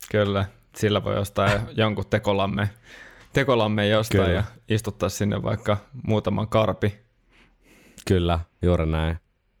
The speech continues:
Speaker 2: Mutta ehkä se riittää settilistä spekulaatiosta tässä vaiheessa. Näihin varmasti palataan sitten,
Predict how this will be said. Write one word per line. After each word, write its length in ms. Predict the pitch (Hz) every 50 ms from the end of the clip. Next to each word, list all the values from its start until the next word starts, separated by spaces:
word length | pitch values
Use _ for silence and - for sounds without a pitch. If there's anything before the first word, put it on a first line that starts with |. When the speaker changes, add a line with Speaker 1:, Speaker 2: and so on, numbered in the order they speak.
| _ _ _ _ _ _ -
Speaker 2:
Mutta 360 | 107 117 - _ - 123 120
ehkä 200 | 135 - - 127
se 120 | 120 123
riittää 380 | 117 117 113 104 - - 104 98
settilistä 520 | - 107 104 - - - 95 90 - -
spekulaatiosta 800 | 85 - - - 92 - - 92 90 80 80 80 85 82 - -
tässä 260 | - 90 87 82 85
vaiheessa. 480 | 85 85 80 76 80 80 76 - - 76
Näihin 300 | 82 87 87 90 101 101
varmasti 360 | 101 104 95 90 87 - -
palataan 560 | - - - 87 85 82 82 - 76 71 71
sitten, 300 | 73 78 - - - -